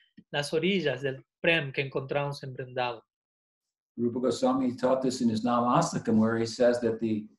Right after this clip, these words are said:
Speaker 2: the great, uh, sounds of the Upanishads are like, uh, valuable jewels that shed light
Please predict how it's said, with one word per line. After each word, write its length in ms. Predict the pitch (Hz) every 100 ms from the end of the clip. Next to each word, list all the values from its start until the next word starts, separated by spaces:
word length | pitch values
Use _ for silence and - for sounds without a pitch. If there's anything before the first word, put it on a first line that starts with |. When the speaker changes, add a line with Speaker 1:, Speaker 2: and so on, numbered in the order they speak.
| _ _ _ _ _ _ -
Speaker 2:
the 360 | 110 107 101 - - _ _ _ _ _ _ _ _ _ _ _ _ _ _ _ _ _ _ _ _ _ _ _ 117
great, 340 | 127 147 147 -
uh, 220 | 110 95
sounds 1120 | - - 139 170 120 101 104 107 107 - - _ _ _ _ _
of 160 | 117 107
the 80 | 110
Upanishads 1040 | 104 131 151 147 120 95 95 - - - _ _ _ _ _
are 160 | 113 113
like, 260 | 113 107 - - _ _ _ -
uh, 100 | 104
valuable 480 | 107 123 123 107 107
jewels 600 | - 151 180 113 107 110
that 120 | 110
shed 360 | 107 123 107 95
light 500 | 113 147 117 113